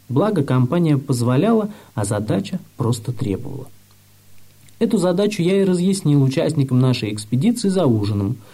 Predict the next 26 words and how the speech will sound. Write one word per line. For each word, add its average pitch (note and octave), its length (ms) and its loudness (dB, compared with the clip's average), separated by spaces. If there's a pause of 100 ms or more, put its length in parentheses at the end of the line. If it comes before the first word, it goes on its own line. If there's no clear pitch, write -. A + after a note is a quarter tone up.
(480)
Ужин B3 260 6
происходил E3 540 0
в - 20 -2
столовой F3 440 2
нашего E3 360 0
общежития, A2 640 0
где A2+ 140 0
нас A#2+ 200 2
кормили G#2+ 540 -4
очень G#3+ 320 2
простой G3 480 0
и - 100 -4
вкусной D#3+ 500 -2
японской A#2 500 0
едой, A2 420 -4 (180)
совсем C3 380 0
не B2 80 2
похожей A2 400 -2
на G#2+ 140 -6
то, G#3+ 180 2
что D3+ 160 -2
подают G#2+ 400 -2
в - 40 -6
наших C#3 400 -2
японских A#2+ 480 -4
ресторанах. A2+ 560 -6